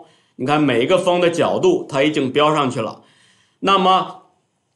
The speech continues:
另一块功能呢，我们可以点这个 make D I F，就是我们常说的D I F文件。那么这个有什么用呢？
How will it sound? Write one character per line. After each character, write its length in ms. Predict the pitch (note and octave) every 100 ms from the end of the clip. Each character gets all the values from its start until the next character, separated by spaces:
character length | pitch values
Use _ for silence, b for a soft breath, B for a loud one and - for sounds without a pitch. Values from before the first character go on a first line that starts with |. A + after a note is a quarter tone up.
| _ _ _ _
另 300 | - A3+ B3+
一 60 | G3+
块 240 | G3+ F#3+
功 240 | F3 F3+ F#3
能 180 | A#2+ A#2+
呢， 100 | B2+
我 160 | B2+
们 160 | D#3 E3+
可 160 | F3+
以 100 | F3+
点 300 | E3+ A2 G2+
这 140 | G#2+ C#3
个 80 | D3
make 380 | F3+ A3 G#3+ -
D 180 | F3+
I 280 | E3+ C#3+ A#2+
F， 200 | D3+ C#3+ A#2+
就 140 | E3+
是 40 | D#3
我 120 | D#3
们 100 | D3+
常 260 | C3 B2+
说 160 | D3+ E3+
的 120 | D3+
D 180 | B2 D#3
I 160 | C3 C3
F 160 | C#3+
文 160 | A2 A#2
件。 240 | C#3+ - B B -
那 160 | E3+
么 140 | E3+ E3
这 240 | B3+ A#3
个 100 | D3+
有 140 | D3+
什 120 | D#3 C3
么 140 | C3+
用 240 | F3 D3+
呢？ 220 | B2+ G#2